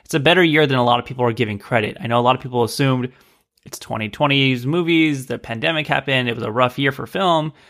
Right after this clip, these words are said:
Well, I agree it was a, a rough year for film. I, I think it really produced some, some fantastic movies here. And looking at these films nominated for Best Picture, I mean,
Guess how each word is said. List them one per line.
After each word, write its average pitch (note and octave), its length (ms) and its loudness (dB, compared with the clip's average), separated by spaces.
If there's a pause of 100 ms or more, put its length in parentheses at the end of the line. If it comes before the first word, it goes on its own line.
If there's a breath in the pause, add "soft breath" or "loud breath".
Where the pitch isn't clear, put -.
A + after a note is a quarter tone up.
(140 soft breath)
Well, A#3+ 160 4
I G#3+ 80 4
agree A#3+ 320 -2
it F#3+ 40 0
was D#3 200 -2
a, C3+ 240 -4
a C#3+ 160 -2
rough D3+ 260 0
year C3+ 120 -4
for C3 140 -8
film. G#3+ 320 0
I, C#3+ 260 0
I C#3+ 40 0
think C#4+ 240 -4
it C3+ 140 0
really D3 160 0
produced C#3 440 -2
some, G#2 280 -8 (140)
some - 260 -12
fantastic A#2 680 -6
movies D3 360 -2
here. A#2 320 -2 (360 soft breath)
And A#2 420 -2
looking D3+ 360 -2
at B2 120 -2
these A#2 200 -2
films C3 300 0
nominated A#2 400 0
for A2+ 80 -8
Best G#2 240 -6
Picture, F#3+ 340 -6
I G2+ 100 -6
mean, A2 220 -8